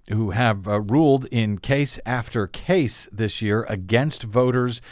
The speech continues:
against workers, against individuals, in favor of businesses and the wealthy elite. In dissent, Justice Elena Kagan, one of the, uh, wrote of the, uh, huge impact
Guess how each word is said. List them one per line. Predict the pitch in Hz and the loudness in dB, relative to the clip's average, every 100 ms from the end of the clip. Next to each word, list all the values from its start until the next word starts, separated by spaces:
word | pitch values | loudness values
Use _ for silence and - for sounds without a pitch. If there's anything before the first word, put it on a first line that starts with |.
| - | -6
against | 110 98 95 87 | -4 -2 -4 -4
workers, | 92 101 143 - 135 131 120 | -4 4 4 4 -2 -2 -4
against | 90 87 - | -4 -6 -2
individuals, | 101 87 95 160 147 151 123 | -2 0 2 4 4 2 0
in | 101 | -4
favor | - 123 113 98 | 0 0 2 -4
of | 78 - | -4 4
businesses | 185 151 165 - 160 - - - | 4 4 -2 0 0 -2 -12 -4
and | 151 160 139 | 0 0 2
the | |
wealthy | 127 127 120 110 | 2 2 2 0
elite. | 95 120 120 117 - - - - - - | 2 0 -2 -4 -14 -18 -20 -20 -20 -10
In | 127 139 117 | 0 2 2
dissent, | 113 - 170 170 127 | -2 0 2 2 2
Justice | 131 135 - - | 2 2 -2 -2
Elena | 127 131 127 | 2 2 0
Kagan, | - - 180 175 151 139 | -4 0 2 4 2 2
one | 120 | 0
of | 113 | 0
the, | 101 98 - 135 131 | -4 -14 -16 -8 -2
uh, | 127 | 2
wrote | 127 143 - - | 6 6 4 0
of | 123 110 107 | 2 2 2
the, | 113 110 | 0 4
uh, | 104 101 101 | 4 4 2
huge | - - - 185 190 143 | -4 -12 0 2 2 2
impact | 143 185 131 98 92 - | 0 2 2 0 -2 -12